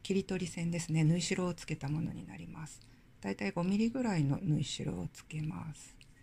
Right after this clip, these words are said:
で、出来上がり線の方なんですけども、えっと、このカーブをつけたい部分、綺麗なカーブをつけたい部分に、ちょっと印をつけておくと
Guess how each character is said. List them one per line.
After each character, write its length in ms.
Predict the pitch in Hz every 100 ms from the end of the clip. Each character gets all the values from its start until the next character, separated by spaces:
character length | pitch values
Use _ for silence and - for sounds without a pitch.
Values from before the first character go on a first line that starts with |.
| - - - - - -
で、 120 | - 185
出 140 | 185
来 120 | 214
上 40 | 233
が 100 | 254
り 120 | 262
線 240 | 254 254
の 100 | 247
方 560 | 247 247 240 220 190 - -
な 100 | 160
ん 120 | 156 151
で 120 | 143
す 140 | -
け 120 | -
ど 120 | - 165
も、 340 | 185 185 165 - - - - - -
え 140 | 165 160
っ 60 | -
と、 400 | 208 214 170 -
こ 100 | -
の 140 | 175 165
カ 300 | - 277 277
ー 40 | 277
ブ 80 | 156
を 220 | 135 - -
つ 100 | -
け 100 | 160
た 220 | - 170
い 60 | 160
部 140 | 160
分、 260 | - - - -
綺 140 | - 208
麗 160 | 190
な 160 | 147 147
カ 180 | - 180
ー 40 |
ブ 100 | 160
を 80 | 160
つ 120 | -
け 120 | -
た 200 | 160 160 156
い 60 |
部 120 | 147 165
分 320 | 170 170 180
に、 240 | 220 226 - - -
ち 80 | -
ょ 40 | 285
っ 20 |
と 100 | -
印 420 | - 160 147 -
を 80 | 143
つ 140 | -
け 140 | 135 131
て 160 | -
お 80 | -
く 180 | - -
と 300 | - 202